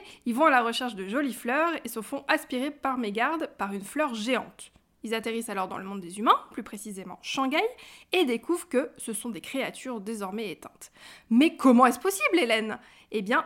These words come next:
Hop et Ed vont tout faire pour sauver leur espèce. À part que les Bouches-Trous sont vraiment trop mignons, c'est quand même la troisième fois que je le dis, <laughs> mais vraiment ils sont trop mignons,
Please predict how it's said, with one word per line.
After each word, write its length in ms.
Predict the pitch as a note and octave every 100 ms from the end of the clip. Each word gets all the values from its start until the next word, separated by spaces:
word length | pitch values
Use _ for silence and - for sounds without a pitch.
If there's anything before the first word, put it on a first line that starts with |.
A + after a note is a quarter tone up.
| -
Hop 260 | C#4 D4+ -
et 220 | A3+ -
Ed 160 | A3 A3 G3+
vont 140 | G#3 -
tout 160 | C#4+
faire 300 | C4+ A#3+ C4+
pour 160 | - -
sauver 400 | A#3 A3 C4+ -
leur 180 | G3 A#3+
espèce. 480 | G3+ - - - - _ _ _ _ -
À 80 | D#4+
part 260 | E4+ F4 F4
que 80 | D4
les 180 | B3+
Bouches-Trous 460 | A#3 B3+ - C4 B3+
sont 240 | - B3
vraiment 380 | A3 A3 A3+ A3+
trop 180 | G#3+ A#3
mignons, 240 | B3 F4 B4+ C#5+
c'est 100 | -
quand 80 | -
même 80 | F3
la 80 | F3+
troisième 320 | - G3+ G#3+
fois 100 | A3
que 80 | G3+
je 80 | A3+
le 80 |
dis, 160 | A3 F4 A#4 - - - E4
<laughs> 460 | E4 - - -
mais 80 | A#3
vraiment 240 | G3+ G#3 A3+
ils 40 |
sont 140 | -
trop 220 | G3 - G#3
mignons, 260 | G#3 C#4